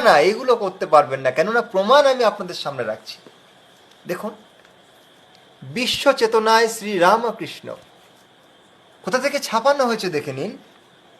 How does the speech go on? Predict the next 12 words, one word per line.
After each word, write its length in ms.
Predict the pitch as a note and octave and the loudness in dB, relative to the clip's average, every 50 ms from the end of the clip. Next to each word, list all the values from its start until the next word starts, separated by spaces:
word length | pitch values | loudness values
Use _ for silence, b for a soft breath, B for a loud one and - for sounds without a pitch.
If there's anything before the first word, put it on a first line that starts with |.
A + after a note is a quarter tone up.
| _ _ _ _ _ _ _ _ _ _ | _ _ _ _ _ _ _ _ _ _
উদ্বোধন 600 | A3+ B3+ A3+ A3+ A#3+ C4+ C4+ A3+ B3 C4+ C#4 B3+ | -4 -4 -4 2 6 8 8 8 8 6 4 4
কার্যালয়, 600 | - G#3 G3+ G#3 G3 - G#3+ A3+ A3 A3 G#3+ G3+ | 4 6 6 6 6 4 2 4 6 6 6 6
কলকাতা, 460 | - G3+ G3 F3+ - F3 D#3 - B2 A2+ - - - | 4 2 0 2 2 2 2 2 0 -4 -4 -8 -10
এখান 260 | D3+ D3+ - A#3 B3 A#3 | -12 -10 -8 -8 -8 -8
থেকে 180 | A3+ A3+ G#3 F3+ | -8 -10 -12 -12
ছাপানো 380 | - D3 - - B2+ A#2+ A2+ G#2+ | -12 -10 -8 -6 -6 -6 -6 -8
হয়েছে। 220 | G#2 G2 - - - - _ _ _ _ _ _ _ - _ _ _ _ _ _ _ _ _ _ _ - | -10 -12 -14 -18 -20 -20 _ _ _ _ _ _ _ -20 _ _ _ _ _ _ _ _ _ _ _ 0
এই 180 | G#3+ C#4 C4+ | 0 0 0
পুস্তকের 640 | - - A#3 G#3+ - - F#3 D#3 - - D#3+ F#3 - - - - _ _ _ _ _ _ _ _ _ _ _ _ _ _ _ b b b b b - | -2 -6 -6 -6 -4 -2 0 0 0 0 -2 -2 -2 -4 -8 -14 _ _ _ _ _ _ _ _ _ _ _ _ _ _ _ b b b b b -8
ছশো 340 | - G#3 A3 G#3+ - C4+ C4 A#3+ G3+ - F#3+ G#3 | -2 -2 -2 2 4 4 4 4 4 2 2 4
এগারো 200 | G#3+ A#3+ C#4 C#4 C4 B3 | 6 8 8 8 8 6
নম্বর 220 | A#3 A3 G#3 G3+ | 4 4 2 2